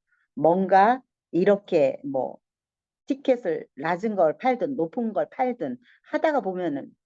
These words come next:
어떻게 보면 저절로 되어지는 거잖아요. 그래서 좀 많이 움직이고 특히 젊은 사람들은 어떻게 보면 기회가 너무 많잖아요. 그죠? 실수하고 실패한다 해도 다시 또 일어날 수 있잖아요.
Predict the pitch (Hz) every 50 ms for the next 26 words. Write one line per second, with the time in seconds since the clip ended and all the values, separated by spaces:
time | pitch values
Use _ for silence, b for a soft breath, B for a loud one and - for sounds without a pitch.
0 | _ - 170 165 254 214 214 185 165 160 156 139 - - 165 170 214 220 208 175
1 | - 156 160 180 202 190 196 165 170 165 147 147 139 131 127 123 127 131 - 135
2 | 120 131 135 135 143 180 185 147 123 - _ _ _ _ _ _ _ 165 156 160
3 | 160 214 208 202 - 226 196 160 131 - - 139 160 165 170 160 139 147 160 160
4 | 156 170 175 170 143 131 220 269 330 - b b b b b b - 285 277 294
5 | - - 208 202 220 247 285 277 302 294 294 285 269 247 247 240 233 226 226 226
6 | 226 262 262 226 175 147 131 135 _ _ _ _ _ _ _ _ _ _ _ _
7 | _ _ _ _ - 214 226 - 320 302 320 294 302 262 285 269 - - - 247
8 | 277 285 277 269 202 202 226 285 311 339 320 311 269 214 - _ 185 180 156 131
9 | 127 139 - - _ _ _ _ _ _ _ 226 226 294 311 311 _ _ _ _
10 | _ _ _ _ _ _ _ _ _ _ _ - - 349 370 370 - 339 320 311
11 | 285 269 277 269 254 247 233 - 320 349 349 - 320 320 302 294 285 277 311 294
12 | 285 269 269 247 - 196 190 196 196 240 - 214 202 170 165 160 151 143 143 151
13 | - - 131 123 - - 131 131 - - - -